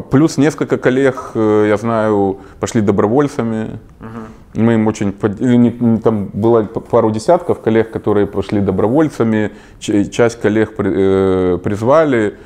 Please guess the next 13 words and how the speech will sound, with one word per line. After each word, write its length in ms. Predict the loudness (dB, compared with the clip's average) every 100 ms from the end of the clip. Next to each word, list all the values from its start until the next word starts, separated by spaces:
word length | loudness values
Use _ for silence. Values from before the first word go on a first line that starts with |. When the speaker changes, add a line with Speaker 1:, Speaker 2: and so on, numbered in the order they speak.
| -20 -4
Speaker 1:
Мы 100 | 0
очень 360 | 0 0 -2 -4 -6 -4
помогали 480 | -2 2 2 2
им, 100 | 0
всем 260 | -2 -2 0
банкам, 440 | 2 0 0 -6
там, 240 | -4 -8 -8 -14 -20 -20 -10
передавали 640 | -4 -2 0 2 2 2 -2
там, 200 | -6 -2
деньги, 300 | 0 0 -2
пополняли 560 | -2 -2 -2 -2 -2
на 120 | -4
телефоны, 720 | -4 -4 -4 -2 -2 -2 -6